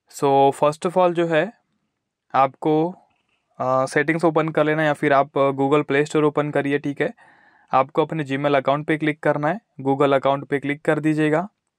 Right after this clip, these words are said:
ठीक है। तो आपको इस टाइप का इंटरफेस मिलेगा, then आपको पर्सनल इन्फो पे क्लिक करना है। नीचे आप स्क्रॉल डाउन करेंगे तो आपको फ़ोन नंबर मिलेगा, ठीक है। इस पे आप लोग, अभी तो फ़िलहाल हमारा कोई ऐड नहीं है, but आपके इसमें ऐड होगा,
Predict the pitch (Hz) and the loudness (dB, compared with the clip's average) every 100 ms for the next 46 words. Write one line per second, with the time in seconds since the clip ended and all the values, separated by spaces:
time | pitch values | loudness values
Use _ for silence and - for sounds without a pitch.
0 | _ - 139 143 147 _ _ _ _ _ | _ -12 -8 -6 -6 _ _ _ _ _
1 | _ _ _ _ _ _ _ _ _ _ | _ _ _ _ _ _ _ _ _ _
2 | - 143 139 - 170 170 165 165 156 156 | 2 4 4 0 -2 0 0 0 0 0
3 | 156 170 170 165 160 170 156 147 143 151 | 0 0 0 0 2 4 4 2 0 -2
4 | 151 143 151 175 175 139 143 156 156 151 | 2 2 2 0 -2 -2 0 0 0 -2
5 | 143 147 151 151 151 147 196 - _ - | -4 -2 -4 -2 -2 -2 -6 -12 _ -4
6 | 151 156 196 175 175 175 - 170 156 143 | -4 2 4 4 2 -4 -2 0 2 0
7 | 160 160 156 160 156 151 165 - 147 156 | 0 -2 0 0 -2 -2 -4 0 0 2
8 | 156 156 156 147 143 151 143 156 147 - | 0 0 0 0 0 0 -2 -2 -2 0
9 | 139 143 143 - 131 139 147 143 139 147 | 0 0 -4 -4 -4 -2 -2 0 0 2
10 | 147 143 143 143 139 147 151 156 147 135 | 2 2 2 2 2 0 -6 -4 0 2
11 | 131 - 147 151 139 135 131 139 | 0 -2 -6 -2 -2 0 0 0